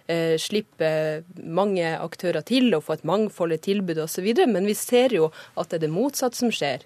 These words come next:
Vi ser at de kommersielle vinner over de ideelle, de store over de små, og vi ser at det er arbeidsforhold, lønn, pensjon,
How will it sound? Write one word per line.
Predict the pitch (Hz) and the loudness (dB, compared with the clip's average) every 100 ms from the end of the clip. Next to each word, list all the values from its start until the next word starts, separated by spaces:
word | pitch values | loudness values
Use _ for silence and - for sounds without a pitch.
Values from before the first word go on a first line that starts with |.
| - | -8
Vi | |
ser | 160 202 196 | -6 -2 -2
at | 160 | -2
de | 147 | -6
kommersielle | - 143 - 196 277 277 196 | -6 -6 0 2 4 4 4
vinner | 208 220 208 | 4 2 0
over | 175 | -4
de | 160 160 | -2 -2
ideelle, | 165 175 156 165 165 - - - | -4 -4 -2 -2 -2 -6 -10 -8
de | - | -4
store | 165 - 240 240 185 | -4 0 2 2 2
over | 175 190 170 | 2 0 0
de | 170 | -2
små, | - 226 415 - - - | 0 -2 -2 -6 -20 -10
og | 202 | 0
vi | 220 | 0
ser | - 247 240 - | 4 4 4 2
at | 170 - | -4 -2
det | - - | -2 2
er | 220 - - - - | 2 2 -2 -14 -4
arbeidsforhold, | 180 226 220 233 233 254 247 | 0 2 2 2 4 4 4
lønn, | 202 220 208 - | 4 4 2 -2
pensjon, | 175 - 214 202 | -2 -2 2 2